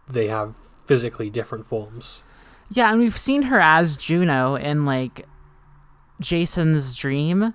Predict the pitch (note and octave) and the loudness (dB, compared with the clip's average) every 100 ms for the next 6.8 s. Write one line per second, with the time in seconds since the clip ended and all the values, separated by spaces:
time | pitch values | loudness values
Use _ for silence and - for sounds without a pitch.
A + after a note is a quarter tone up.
0 | - B2 A#2 A#2+ G#2 G#2+ G#2+ - - A#2+ | -4 -2 -2 -2 -6 -8 -10 -10 -12 -6
1 | C3+ - - - G3+ - A#3+ A3+ G#3 G3 | -6 -8 -20 -4 0 4 6 6 4 2
2 | - G3+ B3 G#3+ F#3 F3 E3 F3 F3 F#3+ | -2 -4 0 2 2 2 0 2 2 4
3 | G3 F#3 - F3+ D#3+ D#3+ D3 - D3 C#3+ | 4 2 0 0 2 2 0 -2 -2 -2
4 | - C#3+ C#3 C3+ B2 D3 B2+ C#3 - C#3+ | 0 4 4 2 -2 -4 -2 -4 -2 -2
5 | C3+ - C#3 C3 B2+ C3+ B2 B2+ C#3+ B2 | -2 -4 -2 -2 -2 -4 -2 -2 -2 -2
6 | A#2+ A#2+ B2 A#2+ A#2 A2+ A#2 C#3+ | 0 0 -2 -2 -2 -2 -2 -8